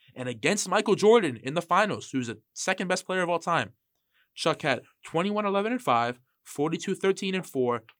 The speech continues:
twenty-four, nineteen and four, thirty-two, twelve and ten, twenty-four, six and six, and twenty-one, seventeen and four. Charles Barkley was six five and dominating in a big dominated era.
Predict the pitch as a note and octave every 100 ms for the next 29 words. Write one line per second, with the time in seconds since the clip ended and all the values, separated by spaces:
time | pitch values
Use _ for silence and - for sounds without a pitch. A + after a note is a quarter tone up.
0 | - - F3 G#3+ - G3 F#3 F3+ F3+ F#3+
1 | F3 D#3 - A2 G#2+ - _ _ - E3+
2 | F#3+ G#3 - G3+ - D#3+ D#3+ D#3 B2+ C#3
3 | A#2+ A2+ G#2 _ _ - D#3 F3+ F3+ F3+
4 | E3 E3 D#3+ D#3 - C#3+ C#3+ - _ B2+
5 | B2 - C3+ D3+ C3+ C#3 - C#3+ C3+ B2+
6 | C3 A2+ - A#2 G2+ - _ _ _ _
7 | _ _ - - D3+ F#3 A#2 D3+ D#3+ D#3
8 | A2+ A2 - F#3 F#3 - D#3+ D3 C3 G#2+
9 | - _ _ _ _ _ _ _ C#3 B2+
10 | A2 - D3+ E3 D#3+ D#3+ D#3+ D#3 C3+ B2
11 | G#2+ G2+ D3 E3+ E3+ A2+ D3 D3 C#3+ C#3+
12 | C3+ - B2+ B2+ G#2+